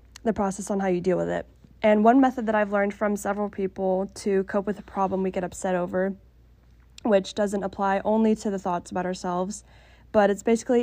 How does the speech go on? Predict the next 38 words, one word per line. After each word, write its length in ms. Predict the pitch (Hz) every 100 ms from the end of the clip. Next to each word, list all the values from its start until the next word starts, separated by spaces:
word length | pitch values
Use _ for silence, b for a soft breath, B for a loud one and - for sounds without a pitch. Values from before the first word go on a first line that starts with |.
| -
if 120 | 214
it 120 | -
doesn't 360 | 202 196 240 220
matter 280 | 196 196 196
in 160 | 190
a 60 | 190
year, 340 | 185 180 180
then 180 | 185 190
don't 260 | 196 190 202
waste 240 | 214 -
more 180 | 196 185
than 140 | 190
an 80 | 190
hour 300 | 185 175 175
being 260 | 185 180 175
upset 280 | 165 - 180
over 220 | - -
it. 180 | - - b b b b
And 140 | 202 208
the 60 |
negativity 800 | 202 214 233 - 214 214 220 226 - _ -
affects 460 | 214 214 196 190 -
our 140 | 196
personal 420 | 208 220 190 208 185
energy, 600 | 185 185 190 190 202 -
it 120 | 190
drains 360 | - 180 180 185
us, 240 | 185 202 -
and 100 | 202
it 100 | 202
can, 280 | 208 208 - -
and 160 | 196
affects 600 | 185 180 - 190 190 - - _ _
how 180 | - 202
we 120 | 202
treat 200 | 190 202
other 200 | 185 180
people. 420 | 180 175 180 185